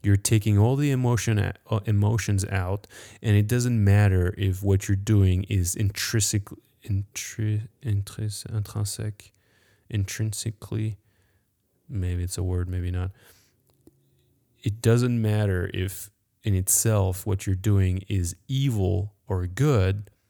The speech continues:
you're using for, um, as a mean to an end. And so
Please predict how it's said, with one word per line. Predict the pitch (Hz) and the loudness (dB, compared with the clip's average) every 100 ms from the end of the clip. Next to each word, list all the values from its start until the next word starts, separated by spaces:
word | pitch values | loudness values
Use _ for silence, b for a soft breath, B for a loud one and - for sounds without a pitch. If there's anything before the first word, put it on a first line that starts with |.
| _ - | _ -6
you're | 104 107 | 4 4
using | 101 107 113 101 95 | 4 2 2 4 2
for, | 92 - 95 90 90 95 b b _ _ _ _ _ _ _ _ _ _ _ _ _ _ _ _ - | 0 -2 0 0 0 -4 b b _ _ _ _ _ _ _ _ _ _ _ _ _ _ _ _ -2
um, | 101 - | -2 -2
as | 104 95 | -2 0
a | |
mean | 95 98 98 98 | 2 4 2 2
to | 98 95 | 0 -2
an | 90 | -2
end. | 98 95 92 - 123 _ b b b b | -2 -4 -4 -8 -16 _ b b b b
And | 113 95 92 | -2 -2 0
so | - - 101 95 92 - | -2 0 2 2 0 -2